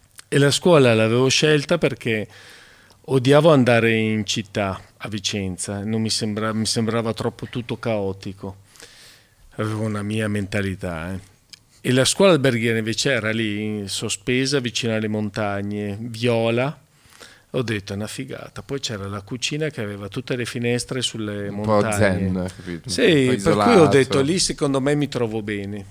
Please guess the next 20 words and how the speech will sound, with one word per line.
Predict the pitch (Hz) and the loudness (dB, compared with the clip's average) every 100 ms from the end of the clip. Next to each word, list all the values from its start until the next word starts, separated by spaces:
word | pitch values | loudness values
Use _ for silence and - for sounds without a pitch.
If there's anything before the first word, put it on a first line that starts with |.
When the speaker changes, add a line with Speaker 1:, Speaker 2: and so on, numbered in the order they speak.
| - - _ _ - - | -20 -20 _ _ -20 -20
Speaker 2:
Ti | - | -16
sei | - 95 | -12 -8
trovato | 104 - - | -6 -8 -10
bene? | 73 | -6
Speaker 1:
E | 127 | 0
quello | 165 175 | 4 6
è | 156 | 4
stato | 131 120 | 0 0
il | 123 | 0
motivo | 123 117 123 123 | 0 0 -4 -4
per | 113 | -6
cui | - | -6
ho | 101 | -6
fatto | - - - | -6 -6 -4
la | 180 | -4
scuola | - 131 | 0 0
alberghiera. | 117 110 107 98 95 104 | 0 -2 -4 -4 -6 -6
Speaker 2:
Pensa | 110 - - | -8 -8 -10
a | |
te. | - 277 | -10 -10